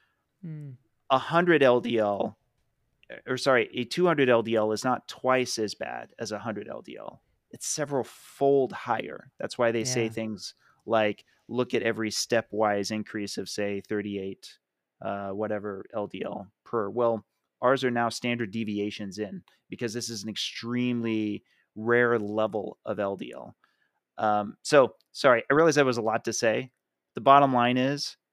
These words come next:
Speaker 2: I felt confident, and I still do, that if the lipid hypothesis is truly context independent, we would see a, a pronounced increase of plaque progression in our population between the two scans.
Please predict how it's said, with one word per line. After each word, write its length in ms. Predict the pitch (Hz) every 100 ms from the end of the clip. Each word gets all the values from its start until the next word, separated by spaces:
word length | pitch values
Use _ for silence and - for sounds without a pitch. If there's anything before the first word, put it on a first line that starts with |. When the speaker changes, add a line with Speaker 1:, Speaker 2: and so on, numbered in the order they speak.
| _ _ _ _ _ _ -
Speaker 2:
I 60 |
felt 280 | 127 151 160
confident, 720 | - 147 123 117 110 117 - _ _
and 100 | 120
I 60 | 123
still 320 | 113 - 123
do, 500 | 107 143 120 101 - - _ _ _ -
that 460 | 127 120 117 - - _ _ _ _ _ _ _ _ _ _ _ _
if 160 | 131 123
the 120 | 135
lipid 200 | 160 160
hypothesis 880 | 143 - 135 123 127 123 - 117
is 180 | 113 113
truly 440 | - - 156 165 175
context 680 | - 156 151 - 139 - 139
independent, 760 | 131 120 139 127 98 - _ _ _ _ _ _ _ _ _ _ _
we 320 | 123 135 131
would 520 | 123 123 127 147 160
see 480 | 143 - 151 117 110 -
a, 180 | 123 110 -
a 120 | 120
pronounced 840 | 117 123 113 113 127 156 147 -
increase 520 | 117 107 - 110 - -
of 200 | 123 -
plaque 340 | - 113 110
progression 520 | - 107 101 - 104 104
in 120 | 107
our 100 | 104
population 640 | - 110 - 107 98 107
between 460 | 101 95 - 113 110
the 80 | 104
two 200 | - 95
scans. 520 | - - - - -